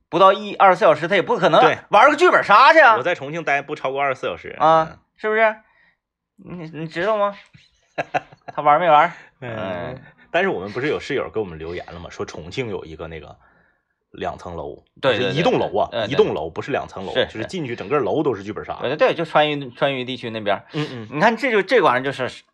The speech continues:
Speaker 1: 你看大尊他会说，哎，这个玩意儿不得了。
Speaker 2: 嗯。
Speaker 1: 这个就，就地域性，咱，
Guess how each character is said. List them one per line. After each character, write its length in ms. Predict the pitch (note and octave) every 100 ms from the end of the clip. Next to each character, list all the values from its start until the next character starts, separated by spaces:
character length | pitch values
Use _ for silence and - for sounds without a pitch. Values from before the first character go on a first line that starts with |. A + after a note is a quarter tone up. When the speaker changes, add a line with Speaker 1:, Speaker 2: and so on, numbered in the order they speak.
| _
Speaker 1:
你 100 | B2+
看 100 | B2+
大 140 | A3 G3+
尊 160 | F3
他 120 | F#3
会 120 | B2 G2
说， 280 | E2+ - _
哎， 260 | B2 D#3 C#3
这 80 | -
个 60 | C#3
玩 100 | C3+
意 40 |
儿 20 |
不 80 | C#3+
得 100 | D3
了。 340 | D3 G#2+ - -
Speaker 2:
嗯。 280 | E3 C#3 - _
Speaker 1:
这 100 | -
个 140 | C#3+ C#3
就， 280 | - B2+ G#2+
就 260 | - G#2+ - _ -
地 100 | G3+
域 140 | E3+
性， 240 | D3+ D3 A#2+
咱， 280 | B2 C#3+